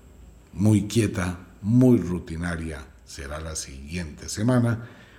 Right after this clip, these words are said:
con episodios de bienestar y otros episodios de aislamiento.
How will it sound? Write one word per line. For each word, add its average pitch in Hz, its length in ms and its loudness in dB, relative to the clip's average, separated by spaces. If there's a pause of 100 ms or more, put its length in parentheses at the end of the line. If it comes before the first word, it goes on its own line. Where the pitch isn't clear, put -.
con 160 200 8
episodios 120 840 2
de 90 100 0
bienestar 95 840 -2
y 85 80 -4
otros 80 240 -6
episodios 80 760 -6
de 82 320 -6 (120)
aislamiento. 71 1200 -6